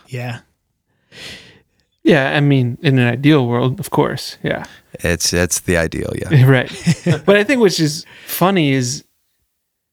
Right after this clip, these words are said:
Speaker 2: how cyclical it really is, 'cause you're talking about, like, you've gotta find your path, and you've got, but so much of that you,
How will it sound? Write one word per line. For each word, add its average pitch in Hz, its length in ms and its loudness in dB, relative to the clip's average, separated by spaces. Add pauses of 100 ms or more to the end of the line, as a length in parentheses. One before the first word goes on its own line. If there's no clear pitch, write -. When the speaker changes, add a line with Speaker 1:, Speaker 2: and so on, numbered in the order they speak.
Speaker 2:
how 160 140 0
cyclical 135 800 0
it 139 60 -6
really 131 340 2
is, 127 180 0
'cause 135 360 -4
you're 143 100 2
talking 143 340 -2
about, 127 360 -2
like, - 360 -10 (1300)
you've 135 140 -6
gotta 160 200 2
find 127 300 -2
your 123 100 -2
path, 151 460 -2
and 131 140 -4
you've 127 80 -8
got, 143 320 -6
but - 340 -2 (460)
so - 240 2
much 165 240 0
of 139 60 0
that 147 360 -2
you, 151 500 -4